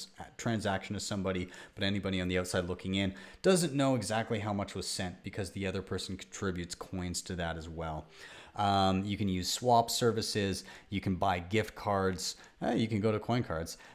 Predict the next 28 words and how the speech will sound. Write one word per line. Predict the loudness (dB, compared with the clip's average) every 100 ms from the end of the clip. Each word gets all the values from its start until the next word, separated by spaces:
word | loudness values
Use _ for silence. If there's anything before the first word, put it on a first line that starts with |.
| 4
uh, | 6 8 8 8 6 4
you | 0
could | 4 6 8 8 4 -2 0
go | 4 6 6 6 6 6 6 6 4 2 -2
fund | 0 2 4
a |
Lightning | 6 6 4 2
channel, | 2 4 4 2
you | 0 -2
could | -2
give | -2 0
donations, | 0 2 2 2 0 -2
you | -2
could | 4
do | 6
a |
lot | 6 6 4
of | 2
different | 2 0
things | -2 -2
with | 0 0
it, | 2
but | 4
it | 6
basically, | 4 4 2 2 2
it |
goes | 2 2 2
through | 0 0